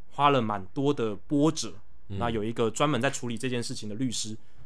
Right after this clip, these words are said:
Speaker 1: 来帮他们处理这件事情这样子。对，所以在这个系列赛可以看到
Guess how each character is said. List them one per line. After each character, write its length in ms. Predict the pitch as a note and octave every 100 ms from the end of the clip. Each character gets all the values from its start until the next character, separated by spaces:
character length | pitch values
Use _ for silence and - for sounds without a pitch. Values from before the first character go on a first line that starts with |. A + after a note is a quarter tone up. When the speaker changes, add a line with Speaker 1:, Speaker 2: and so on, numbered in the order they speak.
| - -
Speaker 1:
来 180 | - A#2
帮 220 | A2+ C3+
他 100 | B2+
们 100 | C#3
处 240 | B2 - B2
理 100 | A2
这 120 | A2+
件 160 | A2+
事 220 | A2+ - B2
情 200 | G2 F2
这 100 | A2+
样 120 | F2+
子。 160 | - - - - -
对， 140 | - F2+
所 200 | - A#2
以 220 | A#2 G#2 -
在 320 | G#3+ F3+ D#3 C#3
这 160 | - A3+
个 120 | D#3
系 180 | - F#3
列 180 | D#3 C3+
赛 320 | - A#2 - -
可 80 | D3+
以 60 |
看 220 | C#3 D#3+ C#3
到 320 | C#3 A#2+